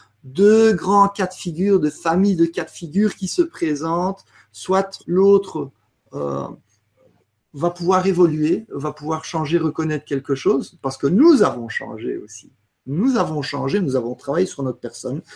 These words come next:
Nous arrivons donc avec une autre rayonnance, un autre taux vibratoire, une autre manière de pouvoir exprimer les choses. Et ça, alors, on n'a pas besoin de forcer, ça se fait tout seul, alors. On n'a pas besoin de, d'essayer de conscientiser l'autre, de le tirer, de,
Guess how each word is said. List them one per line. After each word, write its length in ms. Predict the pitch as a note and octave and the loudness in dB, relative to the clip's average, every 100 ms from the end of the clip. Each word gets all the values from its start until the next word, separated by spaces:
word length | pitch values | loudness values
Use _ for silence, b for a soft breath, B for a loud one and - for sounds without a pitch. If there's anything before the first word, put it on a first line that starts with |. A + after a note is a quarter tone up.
| B B B | B B B
Nous 220 | C#3 C3+ | -4 0
arrivons 380 | C#3 C#3 C#3+ F3 | 0 -2 -2 -2
donc 280 | D3 C#3+ C#3 B B B _ | -2 -4 -6 B B B _
avec 320 | C#3 C#3 C#3 | -4 -2 -2
une 140 | C#3 C#3+ | -2 2
autre 340 | F3+ F#3+ - | 4 4 0
rayonnance, 800 | C3 C#3 C3+ C3+ C3+ D#3+ F3+ - | 0 4 4 2 0 -2 -4 -4
un 140 | B2+ | -4
autre 240 | C#3+ D#3+ E3+ D3+ | -4 -2 -2 -2
taux 260 | C3+ D#3 D3+ | -4 -4 -4
vibratoire, 720 | C3+ C3+ C#3 C#3 D3+ D#3 E3 - | -4 -4 -6 -6 -6 -4 -6 -8
une 160 | C#3 | -6
autre 260 | D3+ D#3+ D3 | -6 -8 -10
manière 300 | C#3 C#3 C#3 | -8 -6 -4
de 80 | C#3 | -6
pouvoir 260 | - C#3 | -6 -6
exprimer 440 | C3 - - C3+ C3 | -6 -8 -14 -14 -14
les 100 | A#2 | -14
choses. 380 | - _ _ _ B B B B - | -20 _ _ _ B B B B 0
Et 100 | D3 | 0
ça, 280 | C#3 G#3+ G#3+ | 2 2 4
alors, 560 | D#3+ E3 G3+ G3+ - - | 4 4 2 0 -8 -8
on 80 | D3+ | -6
n'a 120 | E3 | -4
pas 220 | E3 B3 | -2 -2
besoin 260 | G3+ G#3+ B3 | 0 0 -2
de 40 | |
forcer, 640 | - F3+ - - C4+ C#4+ C3 | -2 -6 -6 -4 -2 0 -2
ça 140 | D3 | -6
se 100 | C3+ | -10
fait 140 | - G3+ | -8 -8
tout 140 | - F#3 | -6 -8
seul, 320 | - A3+ B3 | -4 -2 0
alors. 260 | C3+ B2 C3 | 0 -4 -6
On 60 | |
n'a 100 | C#3+ | -6
pas 180 | C#3+ A3 | -2 0
besoin 340 | A3+ F#3+ F#3+ | 2 0 2
de, 140 | E3+ C#3+ | 2 0
d'essayer 400 | C#3 D3 A3 A#3+ | 0 -2 0 -2
de 80 | - | -2
conscientiser 800 | F3+ D3+ - C#3 - C3 C3+ | -4 -4 -4 -8 -8 -4 -2
l'autre, 560 | C3 F#3 B3+ A3+ E3+ - | 0 2 4 6 4 0
de 80 | C3 | -4
le 140 | C3+ | -4
tirer, 640 | - E3+ D3+ C#3+ G3 A#3 G#3 | -4 -2 0 2 2 4 2
de, 160 | D3 | 2